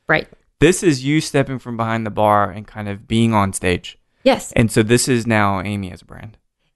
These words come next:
Speaker 1: Amy as a brand.
Speaker 2: And
Speaker 1: Correct.
Speaker 2: is that an interesting, not an interesting transition, but is that a hard thing to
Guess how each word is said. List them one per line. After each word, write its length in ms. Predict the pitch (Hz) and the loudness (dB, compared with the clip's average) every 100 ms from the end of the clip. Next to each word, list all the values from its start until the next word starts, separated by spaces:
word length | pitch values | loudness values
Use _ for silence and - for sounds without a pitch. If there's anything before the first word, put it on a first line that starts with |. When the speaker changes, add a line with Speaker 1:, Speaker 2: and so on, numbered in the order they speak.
| - | 2
Speaker 1:
Amy 240 | 185 190 | 6 6
as 100 | 175 | 4
a 40 | 165 | 0
brand. 300 | 151 107 - | -4 -4 0
Speaker 2:
And 200 | 131 135 - | 2 2 -2
Speaker 1:
Correct. 220 | - 185 | 0 2
Speaker 2:
is 60 | 123 | 6
that 160 | 131 127 | 4 4
an 140 | 120 | 2
interesting, 800 | 127 127 131 - 127 117 117 - _ _ _ _ | 0 -2 -6 -2 2 2 2 -4 _ _ _ _
not 180 | 151 202 | 0 2
an 100 | 156 | 2
interesting 420 | 139 180 - 120 | 0 -2 -2 -4
transition, 380 | 107 110 107 104 | -2 -2 0 4
but 120 | 117 127 | 6 8
is 140 | 123 | 8
that 100 | 127 | 6
a 100 | 117 | 2
hard 340 | - 139 135 - | 2 2 2 -2
thing 220 | 123 120 | -6 -6
to 380 | - 117 110 | -6 -4 -4